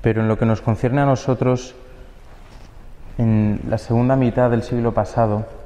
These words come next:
ha habido una tendencia en la fe a reducir, eh, lo que creemos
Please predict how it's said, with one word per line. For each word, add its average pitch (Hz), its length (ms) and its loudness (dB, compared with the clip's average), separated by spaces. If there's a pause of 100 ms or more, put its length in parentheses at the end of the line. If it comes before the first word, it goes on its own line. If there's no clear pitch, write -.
(1400)
ha 123 60 2
habido 151 260 4
una 135 200 2
tendencia 127 540 2
en 113 100 2
la 107 100 2
fe 135 320 0 (2000)
a 123 120 2
reducir, 147 760 0 (680)
eh, 98 640 -2
lo 107 140 -2
que 131 120 -2
creemos 147 680 -2